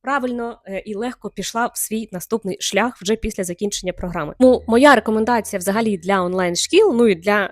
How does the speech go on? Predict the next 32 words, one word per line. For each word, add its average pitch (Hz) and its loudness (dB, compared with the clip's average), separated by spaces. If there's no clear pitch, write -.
людей, 214 2
які 196 -6
зараз 190 -4
обирають, 180 -2
де 214 0
піти 190 -4
навчатися, 247 0
це 240 2
має 233 6
бути 226 0
як 180 -2
мінімум 214 0
один 202 0
one-on-one 190 -2
з - -8
основним 196 -2
лектором 214 -2
під 254 -4
час 370 0
курсу 311 -6
або 196 -2
після 226 -4
його 175 -2
завершення. 160 -2
Тобто - -16
це 269 -2
дуже 180 -6
сильна 170 -6
опція 262 0
і 247 -2
дуже 196 -4
корисна. 160 -10